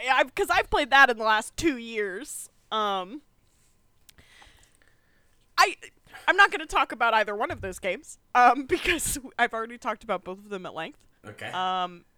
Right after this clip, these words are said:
Speaker 1: and also, if we go at this speed for the rest of this list, we're gonna be
Speaker 2: We're
Speaker 1: here for six years.
Speaker 2: This is gonna be a two-parter.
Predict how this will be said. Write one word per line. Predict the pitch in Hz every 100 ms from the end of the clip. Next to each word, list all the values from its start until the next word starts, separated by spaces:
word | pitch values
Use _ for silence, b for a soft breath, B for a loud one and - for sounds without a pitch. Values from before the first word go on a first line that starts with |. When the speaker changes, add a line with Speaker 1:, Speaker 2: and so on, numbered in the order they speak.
| -
Speaker 1:
and | 190
also, | 190 233 285
if | 254 214 226
we | 254
go | 214 208 247
at | -
this | 196 -
speed | - 185 190 247
for | - 208
the | 185
rest | 190 269 269
of | 220
this | 330 -
list, | 214 247 - -
we're | 220
gonna | 202 208
be | 233
Speaker 2:
We're | 233 -
Speaker 1:
here | 240 -
for | 349
six | - - 226 196 - -
years. | 196 131 202
Speaker 2:
This | 110 104
is | 110 -
gonna | 107 104
be | 117
a | 127
two-parter. | - 202 190 90 82 - -